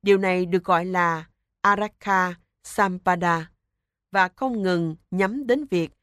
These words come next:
phát triển những đức tính mà chúng ta chưa thể có được.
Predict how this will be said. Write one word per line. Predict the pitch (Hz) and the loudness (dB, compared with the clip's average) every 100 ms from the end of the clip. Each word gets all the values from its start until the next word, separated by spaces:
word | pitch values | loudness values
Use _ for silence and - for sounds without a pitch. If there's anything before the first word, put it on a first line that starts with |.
| _ - | _ -4
phát | 311 - | -4 -2
triển | 175 196 214 | -2 -2 -2
những | 165 196 | -2 -2
đức | 214 269 | -6 -4
tính | - 208 262 330 _ - | -2 -2 -4 -10 _ 0
mà | 180 | 2
chúng | 170 214 285 | 2 -4 -4
ta | 214 196 185 - | -2 -2 -2 -4
chưa | 226 208 | -2 -2
thể | 185 156 | 0 -2
có | 160 - 208 | -2 -2 -2
được. | 294 190 156 | -4 -4 -4